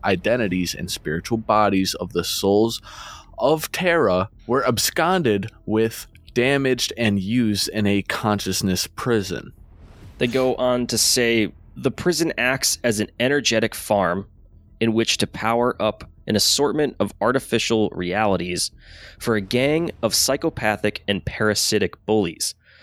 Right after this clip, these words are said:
Speaker 2: such as the Luciferian Anunnaki and the Galactic Federation." Hmm.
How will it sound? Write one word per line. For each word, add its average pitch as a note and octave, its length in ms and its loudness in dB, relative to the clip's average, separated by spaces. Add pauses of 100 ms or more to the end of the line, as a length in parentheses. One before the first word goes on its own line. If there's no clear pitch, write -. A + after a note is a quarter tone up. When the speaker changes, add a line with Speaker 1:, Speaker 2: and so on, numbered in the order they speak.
Speaker 2:
such - 340 0
as G2 300 0
the F#2+ 80 2
Luciferian F#2+ 760 2
Anunnaki G#2+ 760 -2 (240)
and G#2+ 500 2 (300)
the - 80 0
Galactic F2+ 520 0
Federation." F2 760 0 (420)
Hmm. F#2 400 -2